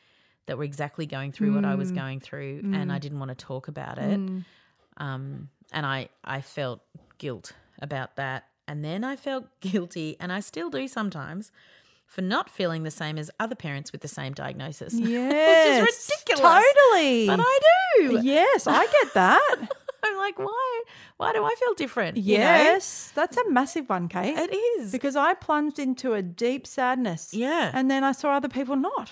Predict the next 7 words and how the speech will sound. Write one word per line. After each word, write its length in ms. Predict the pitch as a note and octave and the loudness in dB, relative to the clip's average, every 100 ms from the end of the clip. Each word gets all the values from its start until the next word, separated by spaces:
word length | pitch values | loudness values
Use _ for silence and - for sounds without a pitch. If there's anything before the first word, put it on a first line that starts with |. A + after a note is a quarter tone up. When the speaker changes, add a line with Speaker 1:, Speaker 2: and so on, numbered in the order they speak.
| - | -10
Speaker 1:
Yeah. 300 | G4 B4+ F#3+ C#3+ | -2 0 0 -2
Speaker 2:
And 80 | F4 | -2
then 120 | G4 | 0
I 40 | |
was 140 | G#4 F#4+ | 0 -2
like, 320 | E4 D#4 - _ _ _ - | -8 -10 -20 _ _ _ -10
"Why?" 560 | B3+ C4+ E4+ F#4+ F4 | -8 -6 -2 -2 -2